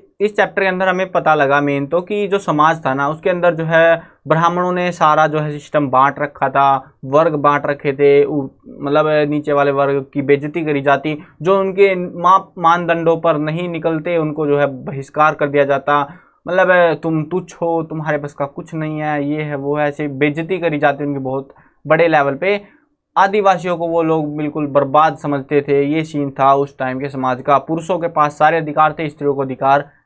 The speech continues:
नहीं दे रखे थे, मतलब ना के बराबर अधिकार थे। धन इकट्ठा करने के लिए जो है स्त्रियों के पास कोई साधन नहीं था, सारी संपत्ति पुरुष लेके बैठ जाता था।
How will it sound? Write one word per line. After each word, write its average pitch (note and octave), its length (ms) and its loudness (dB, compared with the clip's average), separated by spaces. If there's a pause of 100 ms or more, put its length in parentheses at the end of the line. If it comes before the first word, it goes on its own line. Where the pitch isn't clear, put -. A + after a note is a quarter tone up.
(100)
नहीं D#3+ 280 -2
दे C#3 140 2
रखे C3 280 -4
थे, C3 180 2
मतलब E3+ 580 -4
ना E3 260 2
के F3+ 100 -6
बराबर D3+ 360 2
अधिकार C#3 420 -2
थे। D3 260 2
धन D3 200 -2
इकट्ठा D3+ 380 -2
करने C#3 320 -6
के C3+ 120 -4
लिए C#3 340 0 (420)
जो D#3 120 -2
है D#3+ 120 0
स्त्रियों D#3 260 -6
के D3+ 80 -2
पास C#3+ 260 0
कोई C#3+ 200 -2
साधन C#3 400 0
नहीं D3 240 -6
था, D#3 200 2
सारी D3+ 260 2
संपत्ति C3+ 440 -6
पुरुष D#3 300 -10
लेके C3+ 220 -4
बैठ B2+ 260 -4
जाता B2 240 -4
था। C3 180 2